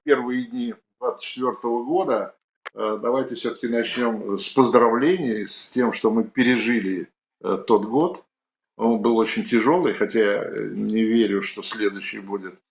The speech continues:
э, легче, но тем не менее пережили уже хорошо. Э, и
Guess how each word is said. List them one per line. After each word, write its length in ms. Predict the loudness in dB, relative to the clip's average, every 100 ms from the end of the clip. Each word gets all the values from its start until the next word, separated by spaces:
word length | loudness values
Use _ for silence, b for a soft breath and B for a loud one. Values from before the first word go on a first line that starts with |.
| _ _ _ _
э, 380 | 2 4 4 2 4
легче, 440 | 2 0 0 0
но 140 | 0
тем 260 | -2 -2 0
не 80 | 2
менее 180 | 0 -2 _ -20 0
пережили 500 | 2 4 2 0 2
уже 240 | 0 0
хорошо. 600 | -4 0 0 2 -2 -4 _ B B B B
Э, 280 | 4 6 6
и 460 | 2 2 4 4